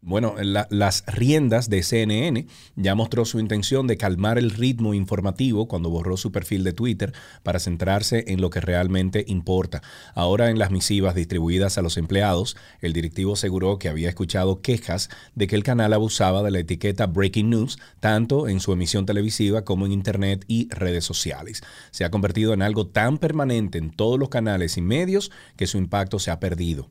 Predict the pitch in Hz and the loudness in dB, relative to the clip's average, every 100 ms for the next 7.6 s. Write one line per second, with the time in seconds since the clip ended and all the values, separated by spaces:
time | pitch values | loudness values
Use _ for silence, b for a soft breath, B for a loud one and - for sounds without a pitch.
0 | _ - 82 104 95 101 101 123 98 B | _ -6 -2 0 2 2 2 2 0 B
1 | B - 92 92 98 104 104 165 147 95 | B -2 0 2 2 2 4 2 4 0
2 | 85 101 104 127 101 85 78 71 85 92 | -2 0 2 4 2 -2 -4 -4 -2 -2
3 | 98 101 107 110 101 104 85 - 76 95 | 0 -2 -2 -4 -2 -2 -2 -4 -2 0
4 | 98 120 156 175 127 131 - B B - | 0 0 0 2 4 2 -2 B B -2
5 | 90 - 92 113 127 113 95 90 113 120 | 0 0 0 4 4 4 2 -2 -2 0
6 | 123 101 95 120 127 - 147 190 185 139 | 0 0 2 2 2 2 2 2 2 0
7 | 98 98 85 - 190 104 | 2 -2 -2 -6 -2 -4